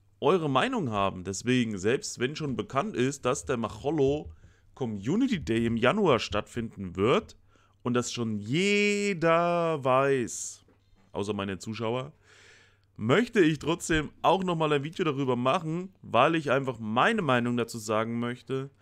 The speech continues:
und weil ich einfach eure Meinung dazu haben möchte. Und zuallererst, wer das immer noch nicht mitbekommen hat, heute seit acht Uhr ist, äh, das Weihnachtsevent gestartet,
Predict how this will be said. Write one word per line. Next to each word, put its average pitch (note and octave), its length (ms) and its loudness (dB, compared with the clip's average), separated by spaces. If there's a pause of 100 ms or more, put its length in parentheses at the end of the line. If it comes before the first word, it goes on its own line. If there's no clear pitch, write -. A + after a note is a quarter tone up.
(160)
und A2 140 -10
weil B2 140 2
ich B2 140 -2
einfach A#2 300 -4 (480)
eure A3 340 4
Meinung B2 340 2
dazu A2+ 360 -4
haben G#2+ 260 -4
möchte. G#2 460 -10 (640)
Und C3+ 320 -4
zuallererst, F3 840 2
wer C3+ 120 2
das C3+ 280 -2
immer F#3 200 0
noch D3 140 2
nicht B2 160 -4
mitbekommen A#2+ 640 -4
hat, A#2 280 -2
heute C#3+ 360 2
seit A#2 320 -2
acht - 340 -2
Uhr C#3+ 400 2 (560)
ist, B2+ 360 -2
äh, A#2 280 4
das G#2+ 340 -4 (280)
Weihnachtsevent B2+ 1160 0
gestartet, D3 920 -2